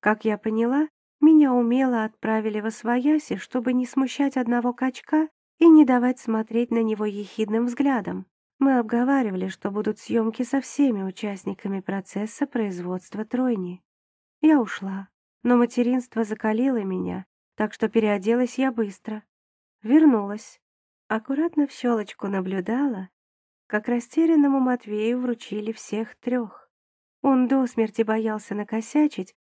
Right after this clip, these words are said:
и даже вспотел, но при этом всё равно выглядел как бог.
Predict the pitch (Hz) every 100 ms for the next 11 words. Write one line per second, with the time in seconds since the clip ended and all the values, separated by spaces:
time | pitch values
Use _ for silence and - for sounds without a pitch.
0 | _ 254 247 247 233 - - 240 - 240
1 | 196 - _ _ 196 208 202 208 214 277
2 | 277 190 190 - 262 311 302 277 247 214
3 | 190 208 214 220 226 226 220 220 214 240
4 | 220 _